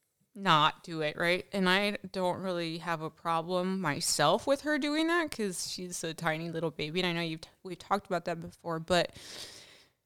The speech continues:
do you feel any, like, like, sometimes I feel like I do have to make an excuse for her, like, or say, "Oh, she's just a little babe." Like, I have to explain that,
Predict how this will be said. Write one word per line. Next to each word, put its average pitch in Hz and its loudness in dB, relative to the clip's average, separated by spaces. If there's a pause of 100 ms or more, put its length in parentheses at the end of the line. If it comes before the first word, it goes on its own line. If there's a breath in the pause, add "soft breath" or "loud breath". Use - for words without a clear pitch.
do - 4
you 240 10
feel 254 10
any, 233 4
like, 185 2 (840)
like, 233 8
sometimes 254 4
I 226 8
feel 220 4
like 208 8
I 185 8
do 220 4
have 202 8
to - -10
make 175 0
an 175 -2
excuse 170 -4
for 165 -4
her, 156 -2
like, 143 0
or 185 10
say, 175 2 (300)
"Oh, 208 8
she's 202 0
just 190 4
a 202 2
little 190 2
babe." 175 2
Like, 226 8
I 220 8
have 196 2
to 208 -4
explain 180 -2
that, 220 4